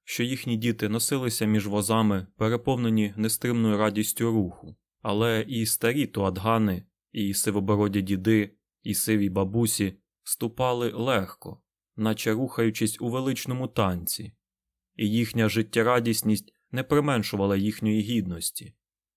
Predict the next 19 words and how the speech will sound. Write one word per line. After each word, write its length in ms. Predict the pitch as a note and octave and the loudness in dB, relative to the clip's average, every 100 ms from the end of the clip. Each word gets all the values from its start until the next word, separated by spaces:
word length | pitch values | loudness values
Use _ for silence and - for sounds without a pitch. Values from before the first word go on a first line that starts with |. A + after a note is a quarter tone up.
| _ - | _ -10
Скрипки 580 | - A2+ B2 - - A2 | -6 -2 -2 -2 -4 0
та 140 | G#2+ | 0
сопілки, 800 | - F#2+ - A2+ A2+ - F#2+ F2+ _ _ - | 0 -2 0 2 2 0 -4 -4 _ _ -6
цимбали, 800 | - A2+ G2+ G#2+ G#2 G2 F2+ E2+ _ _ _ | 0 2 4 4 4 2 -2 -6 _ _ _
цитри, 680 | - A#2+ A2 G#2 F#2+ F2 - _ _ _ | -2 2 2 0 -4 -4 -8 _ _ _
барабани 800 | A2+ G#2 A#2+ C3 A#2+ F#2+ F2 D#2+ - _ _ _ _ _ | -2 0 2 0 2 0 -2 -8 -20 _ _ _ _ _
повсякчас 800 | A2+ G#2 G#2+ - - A#2 A2+ - | 2 2 0 -2 0 0 0 -2
снували 540 | - - A2+ G#2 G2+ G2+ | -4 0 2 2 2 2
мелодії. 760 | A2 B2 B2+ F2 F2 E2 - _ _ _ _ _ _ _ | 2 2 2 2 -2 -12 -14 _ _ _ _ _ _ _
Щойно 320 | - A2+ G#2+ | -4 0 2
хтось 300 | A2 A2+ A2 | 2 2 2
один 340 | A2 G#2 B2 A2+ | 2 2 0 2
виводив 460 | A2 A2 A2 A2 | 2 4 4 4
мотив, 460 | G#2+ A2+ A2+ C3 A2+ _ _ - | 2 0 0 -2 -2 _ _ -4
як 200 | B2 A#2+ | -4 -2
його 160 | B2+ B2 | -4 -2
підхоплювали 760 | A#2+ - B2 A2+ A#2 A2+ G#2+ | -4 -2 -4 0 4 4 4
інші 460 | - C3+ G#2 - F#2 | 2 0 0 -2 -2
інструменти, 840 | F2+ - A2 G#2+ F2+ E2+ - A2+ | -2 0 0 0 0 -6 -14 -20